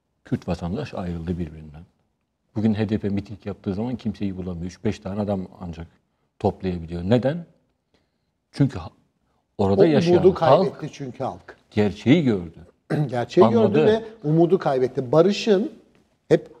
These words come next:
Speaker 2: dillerinden düşürmedikleri barış'ın bu örgütle olmayacağını acı bir şekilde idrak etti.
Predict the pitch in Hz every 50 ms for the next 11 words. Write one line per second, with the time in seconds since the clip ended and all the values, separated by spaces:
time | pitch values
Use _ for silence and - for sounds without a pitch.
0 | - 120 143 147 156 165 165 160 160 165 170 175 175 165 147 135 - - - 190
1 | 185 170 143 123 113 - - 117 113 117 117 117 143 151 143 - - 208 226 226
2 | - - _ _ _ _ _ _ _ - 127 165 220 247 262 254 - 160 165 151
3 | 139 220 220 - - 175 170 170 - 175 202 214 196 170 156 151 127 113 151 147
4 | 139 135 135 143 165 202 214 202 - - _ _ _ _ _ _ _ _ _ _
5 | _ _ _ _ _ _ - - 131 156 247 185 151 160 135 - 170 160 170 147
6 | 131 113 139 123 104 - 107 101 _ _ - 85